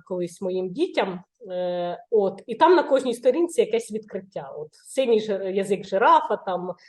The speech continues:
те, що при розширенні зіниці кози перетворюються в прямокутники, або, е, причина, чому плачуть крокодили, тому що в них є спеціальні залози, які виводять надлишкові солі, а зовсім не тому, що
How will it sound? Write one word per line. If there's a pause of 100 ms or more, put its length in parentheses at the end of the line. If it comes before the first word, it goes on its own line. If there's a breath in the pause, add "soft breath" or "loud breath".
(180 soft breath)
те,
що
при
розширенні
зіниці (100)
кози
перетворюються
в
прямокутники, (400 soft breath)
або, (240 loud breath)
е, (200)
причина,
чому
плачуть
крокодили, (580)
тому
що
в
них
є
спеціальні
залози,
які
виводять
надлишкові
солі,
а
зовсім
не
тому,
що